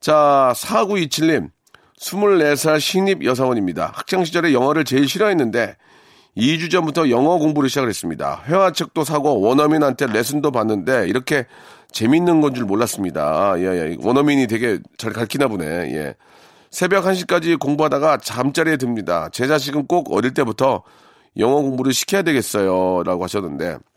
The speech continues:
제가 여-, 여태까지 영어 공부를 해본 결과 영어 공부를 새벽 한 시 까지, 두 시까지 하면 뭐하냐고. 예. 이틀을 까먹는데. 그걸 쓸 수 있는 원어민을 만나는 게 좋은 것 같아요. 그죠? 그걸 이렇게 써먹고 계속.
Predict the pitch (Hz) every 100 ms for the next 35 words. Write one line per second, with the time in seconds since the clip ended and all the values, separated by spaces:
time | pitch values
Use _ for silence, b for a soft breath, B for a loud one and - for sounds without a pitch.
0 | _ - 123 113 104 92 104 120 113 113
1 | 127 120 120 127 107 87 95 87 - b
2 | b b b b 120 131 151 151 143 139
3 | - 156 170 185 175 160 - - 143 127
4 | 160 151 117 95 82 67 - - 85 80
5 | 64 - - - - 117 135 123 139 135
6 | 98 73 - b b b b - 101 165
7 | 190 156 - 226 190 226 208 190 208 208
8 | 69 123 165 185 185 160 120 139 143 135
9 | 151 175 143 - 69 - 101 120 147 143
10 | 127 185 208 190 101 92 87 73 69